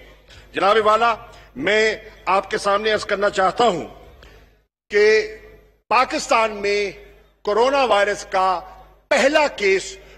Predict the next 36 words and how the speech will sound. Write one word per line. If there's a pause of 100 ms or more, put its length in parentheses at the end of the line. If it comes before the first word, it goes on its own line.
(120)
जो
डायग्नोज
होता
है,
उसकी
तारीख
है
छब्बीस
फरवरी (520)
और
कराची
में (240)
वो
डायग्नोज
होता
है। (580)
अब
उसके
बाद (1080)
हमें
देखना
यह
है (360)
कि
जब (100)
ये
वबा (560)
हमारे
मुल्क
को
strike
करती
है, (360)
तो
पाकिस्तान
की